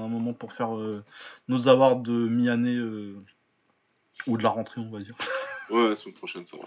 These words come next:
Speaker 2: j'aurai, j'aurai le temps. En tout cas.
Speaker 1: Normalement, je devrais avoir le temps, ouais.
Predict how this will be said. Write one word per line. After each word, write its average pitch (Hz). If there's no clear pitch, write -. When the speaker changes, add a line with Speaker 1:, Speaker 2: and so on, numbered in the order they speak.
Speaker 2:
j'aurai, -
j'aurai -
le -
temps. -
En -
tout -
cas. 113
Speaker 1:
Normalement, 113
je 120
devrais 113
avoir 120
le 113
temps, 110
ouais. -